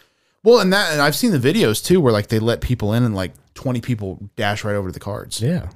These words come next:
Speaker 1: Right. And I, I don't know why that hit like it did, but it did. I mean, I'm sure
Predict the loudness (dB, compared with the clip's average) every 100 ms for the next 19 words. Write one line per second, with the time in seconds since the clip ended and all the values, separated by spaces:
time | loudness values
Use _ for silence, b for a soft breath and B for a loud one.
0 | -12 -8 -8 -8 -10 -8 -10 -12 _ _
1 | _ _ -6 -4 -4 -8 -12 -2 0 0
2 | 0 0 2 2 2 0 -2 -14 -12 -6
3 | -6 -4 -6 -6 -6 -6 -4 -4 -4 -4
4 | -2 -2 -2 -4 -6 -4 -4 -6